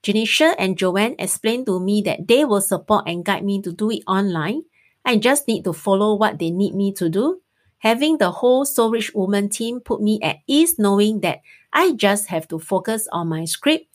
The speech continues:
and they do the rest. I just need to continue my posting and recording on a daily basis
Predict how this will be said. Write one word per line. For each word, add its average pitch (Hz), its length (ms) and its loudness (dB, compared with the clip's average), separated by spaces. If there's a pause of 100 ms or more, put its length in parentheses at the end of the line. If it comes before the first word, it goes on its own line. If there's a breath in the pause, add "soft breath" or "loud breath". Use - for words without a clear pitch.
(220 soft breath)
and 180 220 -2
they 170 120 0
do 190 240 0
the 202 200 -2
rest. 156 460 0 (440)
I 190 140 2
just 240 280 2
need 233 200 0
to 190 60 -2
continue 208 640 0
my 196 200 2
posting 262 640 0 (240 soft breath)
and 175 200 -2
recording 220 640 -2
on 170 220 0
a 160 80 0
daily 208 380 2
basis 202 540 2